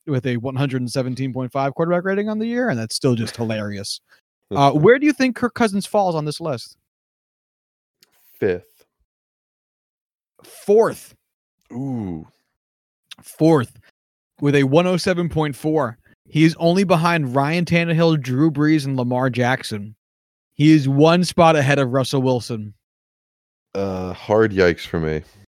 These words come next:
Speaker 2: for anyone ranked below Kirk Cousins.
Speaker 1: The people I'm gonna name ranked below Kirk Cousins,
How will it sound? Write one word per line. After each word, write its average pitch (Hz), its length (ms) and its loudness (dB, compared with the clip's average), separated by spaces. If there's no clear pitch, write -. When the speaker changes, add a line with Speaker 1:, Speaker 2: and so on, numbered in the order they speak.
Speaker 2:
for 85 300 -2
anyone 87 500 0
ranked 82 280 0
below 80 260 2
Kirk 80 240 -6
Cousins. - 380 -12
Speaker 1:
The 165 560 2
people 220 420 0
I'm 185 140 -8
gonna 190 240 -6
name 175 380 -6
ranked 226 200 -8
below 226 240 0
Kirk 233 260 0
Cousins, 269 500 -4